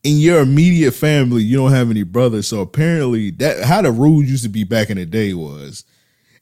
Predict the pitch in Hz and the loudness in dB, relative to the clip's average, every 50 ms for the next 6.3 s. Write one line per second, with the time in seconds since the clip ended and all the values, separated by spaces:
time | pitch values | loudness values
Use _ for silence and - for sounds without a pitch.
0 | _ - 101 98 113 165 190 190 180 165 147 135 123 85 113 135 139 139 135 123 | _ -4 -2 0 2 2 4 4 4 4 2 2 0 0 0 -2 0 0 0 0
1 | 113 127 127 123 120 117 113 101 90 - - 131 131 127 123 113 107 101 95 92 | 0 0 0 0 0 -2 -4 -4 -6 -6 -4 -2 -2 0 -2 -2 -4 -6 -8 -10
2 | 87 98 107 110 107 117 110 101 117 113 110 104 - 87 - - 120 117 107 98 | -10 -8 -8 -6 -6 -6 -6 -6 -6 -8 -8 -8 -10 -10 -8 -6 -4 -4 -4 -4
3 | 95 95 107 117 117 107 98 - 104 95 98 107 107 107 104 95 90 85 87 87 | -4 -6 -4 -4 -4 -4 -6 -6 -8 -8 -6 -6 -4 -4 -4 -6 -6 -8 -10 -10
4 | 90 95 - - - - - - 113 107 104 98 95 85 80 90 98 101 98 95 | -10 -12 -12 -14 -20 -16 -10 -6 -6 -6 -4 -6 -8 -10 -8 -8 -6 -6 -6 -6
5 | - - 95 85 85 - _ _ _ _ - - 113 101 92 87 - - 101 98 | -8 -8 -10 -10 -12 -14 _ _ _ _ -12 -8 -6 -4 -4 -6 -6 -8 -8 -10
6 | 80 65 57 50 - | -10 -10 -14 -18 -20